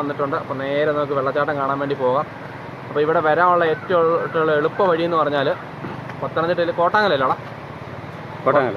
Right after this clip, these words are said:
Speaker 1: ആ, കോട്ടാങ്ങൽ പഞ്ചായത്തിലാണ് നമ്മുടെ ഈ വെള്ളച്ചാട്ടം സ്ഥിതി ചെയ്യുന്നത്. ഏഹ്, എന്താ പറയുന്നത്, ഞങ്ങൾ പറഞ്ഞും കേട്ടും അറിഞ്ഞും ഒക്കെയാണ് ഇവിടെ വന്നത്.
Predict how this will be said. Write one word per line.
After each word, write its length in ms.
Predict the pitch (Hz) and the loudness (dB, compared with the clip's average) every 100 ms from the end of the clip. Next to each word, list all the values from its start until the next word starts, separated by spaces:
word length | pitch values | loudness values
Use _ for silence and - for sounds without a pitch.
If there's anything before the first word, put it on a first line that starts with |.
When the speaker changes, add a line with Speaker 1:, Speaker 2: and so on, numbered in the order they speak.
| 139 | -2
Speaker 1:
ആ, 80 | 120 151 | -2 0
കോട്ടാങ്ങൽ 340 | 160 190 208 208 | 4 4 4 2
പഞ്ചായത്തിലാണ് 420 | 208 214 202 185 175 | 2 2 2 2 2
നമ്മുടെ 160 | 170 170 | 2 4
ഈ 20 | 160 | 4
വെള്ളച്ചാട്ടം 340 | 165 175 175 165 | 4 2 2 0
സ്ഥിതി 160 | 156 180 | 0 2
ചെയ്യുന്നത്. 320 | 160 143 180 - - - - - 143 | 4 2 0 -4 -12 -14 -14 -6 0
ഏഹ്, 480 | 135 135 135 131 131 143 | 4 4 2 0 -2 0
എന്താ 120 | 147 | 0
പറയുന്നത്, 400 | 139 135 131 - - - | 0 -2 -6 -12 -14 -8
ഞങ്ങൾ 220 | 135 170 202 196 151 165 | -4 2 2 2 -2 0
പറഞ്ഞും 360 | 160 190 208 196 | 2 2 0 2
കേട്ടും 220 | 190 185 | 0 2
അറിഞ്ഞും 220 | 170 175 180 | 2 2 0
ഒക്കെയാണ് 240 | 180 175 | 0 2
ഇവിടെ 120 | 165 160 | 2 4
വന്നത്. 300 | 143 175 165 | 4 2 2